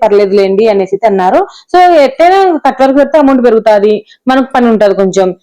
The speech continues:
ఇది అమౌంట్ తక్కువ ఉంటది, పని తక్కువ ఉంటది అన్నట్టుగా నేను, అంటే వాళ్ళు కూడా కాంప్రమైజ్ అయిపోయారేమో నేనైతే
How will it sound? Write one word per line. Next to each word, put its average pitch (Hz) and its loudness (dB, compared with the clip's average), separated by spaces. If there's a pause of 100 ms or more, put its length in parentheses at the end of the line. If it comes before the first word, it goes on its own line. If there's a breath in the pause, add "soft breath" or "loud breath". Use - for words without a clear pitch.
(220)
ఇది 294 2 (560)
అమౌంట్ 269 0
తక్కువ 277 -2
ఉంటది, 285 0
పని 285 2
తక్కువ 220 -2
ఉంటది 214 0
అన్నట్టుగా 226 0
నేను, 254 0 (380 loud breath)
అంటే 269 0
వాళ్ళు 262 0
కూడా 277 0
కాంప్రమైజ్ 220 0
అయిపోయారేమో 196 2 (120)
నేనైతే 214 0